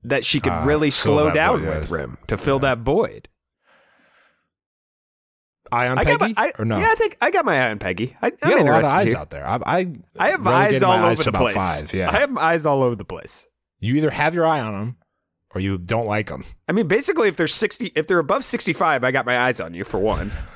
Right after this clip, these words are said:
Speaker 1: And then there's occasionally some people under sixty-five. <laughs>
Speaker 2: Yeah.
Speaker 1: So that's a lot of people.
Speaker 2: I make the jokes about the sixties. That's like half of my eyes at this point.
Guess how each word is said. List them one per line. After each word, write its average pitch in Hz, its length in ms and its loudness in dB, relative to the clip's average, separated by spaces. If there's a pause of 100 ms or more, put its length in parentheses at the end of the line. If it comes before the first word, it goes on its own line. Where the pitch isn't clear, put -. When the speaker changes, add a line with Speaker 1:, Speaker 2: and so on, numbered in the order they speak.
(120)
Speaker 1:
And 120 180 0
then 160 200 0
there's 160 220 0
occasionally 175 600 -2
some 175 160 -4
people 196 280 2
under 262 220 2
sixty-five. 120 560 -4 (600)
<laughs> - 40 -20
Speaker 2:
Yeah. 165 120 -4
Speaker 1:
So 175 180 2
that's 190 220 0
a 214 60 2
lot 180 140 2
of 185 80 -4
people. - 320 -4 (1000)
Speaker 2:
I 104 60 -6
make 160 180 0
the - 60 0
jokes 156 260 0
about 135 160 -2
the 139 80 -12
sixties. 175 520 -2
That's 113 260 -4
like 135 100 -4
half 107 220 -2
of - 60 -16
my 92 140 -2
eyes 78 460 -6 (160)
at - 80 -10
this - 160 -6
point. 67 280 -10